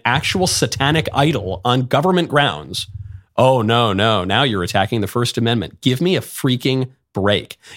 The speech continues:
If Governor Reynolds's response is the conservative response,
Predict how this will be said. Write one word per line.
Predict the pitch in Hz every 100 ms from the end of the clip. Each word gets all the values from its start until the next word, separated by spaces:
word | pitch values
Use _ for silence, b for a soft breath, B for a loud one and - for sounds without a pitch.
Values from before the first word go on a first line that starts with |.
| B
If | 160 -
Governor | 151 170 262 240
Reynolds's | 151 131 143 147 151 127
response | 120 - - 101 73 - - - - _ _ _ _ _ _ _
is | - 123
the | 120 135
conservative | 147 131 139 131 131
response, | - - - -